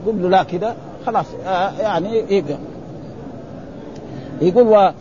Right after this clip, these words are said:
"ويزعم أنه نبي، فإن كذبني فكذ-، آه، فإن كذبني فكذبوه". فقال أبو سفيان: "وأيم الله لولا مخافة أن يؤثر علي الكذب لكذب". يعني بكرة يرجع في مكة يقول: "ترى أن أبا سفيان كذب"،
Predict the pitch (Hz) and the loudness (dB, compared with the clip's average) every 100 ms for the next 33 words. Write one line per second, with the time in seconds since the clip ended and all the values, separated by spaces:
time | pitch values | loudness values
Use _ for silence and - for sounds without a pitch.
0 | - - 226 196 190 180 165 160 170 226 | -8 -2 0 0 0 0 0 0 2 4
1 | 254 226 196 202 170 226 247 214 175 170 | 4 4 2 2 2 2 2 2 2 2
2 | 170 165 170 170 143 170 156 170 180 247 | 2 2 2 4 4 2 4 4 6 6
3 | 240 202 185 175 156 175 196 139 - - | 6 4 4 4 4 2 2 0 -8 -10
4 | 170 208 220 190 185 156 160 202 214 190 | -4 4 6 6 4 0 0 4 6 6
5 | 185 220 202 185 196 196 190 226 196 180 | 4 2 2 0 4 6 6 6 6 4
6 | 165 214 185 175 175 202 - 185 170 170 | 2 4 4 0 -2 -2 2 4 6 4
7 | 196 156 220 247 254 220 185 165 143 - | 4 4 4 4 6 4 4 2 2 -4
8 | - - - 143 170 175 233 214 233 - | -16 -14 -10 -6 -4 -2 4 6 4 2
9 | - 254 247 240 226 254 277 262 240 262 | 4 4 6 2 4 2 4 6 6 4
10 | 262 247 247 254 254 240 240 226 233 247 | 2 4 4 4 2 2 2 2 2 2
11 | 208 180 139 | 2 0 -2